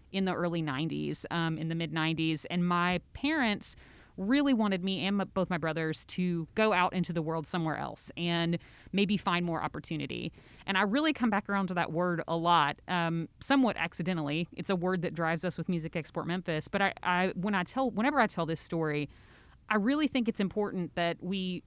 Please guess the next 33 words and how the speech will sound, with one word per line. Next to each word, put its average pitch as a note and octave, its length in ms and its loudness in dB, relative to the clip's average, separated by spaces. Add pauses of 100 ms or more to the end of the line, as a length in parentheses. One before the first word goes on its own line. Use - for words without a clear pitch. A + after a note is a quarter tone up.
we G3+ 120 0
look G3 280 0
back F3+ 300 6
with F3 220 2
clear A#3 360 2
eyes F3+ 460 4
that E3+ 180 -2 (180)
the, F3+ 340 0
the F#3+ 120 -4
city C#4 280 -2
that G3 160 0
my E3+ 200 -2
parents G#3+ 440 -2
saw, E3 220 0
and E3 100 0
I'm D#3+ 80 -2
sure G3 200 -2
a E3 60 2
lot F3 200 4
of E3+ 160 2
my E3 160 0
peers' C4 420 -2
parents D#3+ 400 -4
saw E3 140 0
at D#3 80 -2
that - 160 -2
time, E3 320 -2 (400)
didn't C#4 240 0
have A#3+ 220 0
a - 20 -2
ton F#3 180 0
of D3 60 0
opportunity. A#2+ 720 -8